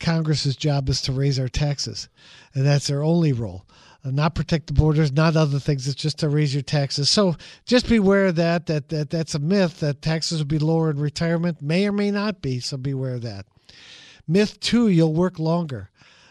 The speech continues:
When por-, portfolios are down, many people shrugged and said, "They'll just have to work a little bit longer." Sounds good.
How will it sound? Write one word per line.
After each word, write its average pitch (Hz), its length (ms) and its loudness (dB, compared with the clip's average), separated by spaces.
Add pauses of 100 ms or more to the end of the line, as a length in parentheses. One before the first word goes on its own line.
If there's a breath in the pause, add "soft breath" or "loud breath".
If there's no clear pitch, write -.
When 156 200 -2
por-, 160 180 0
portfolios 180 800 -2
are 165 80 0
down, 147 360 -2
many 151 240 0
people 143 340 -4
shrugged 156 440 -4
and 151 120 -4
said, 170 220 -6
"They'll 233 120 -4
just 190 240 -8
have 170 200 -4
to 160 80 -4
work 156 220 -4
a 160 40 -2
little 156 180 0
bit 139 200 -4
longer." 156 380 -2
Sounds 156 400 -4
good. 143 400 -2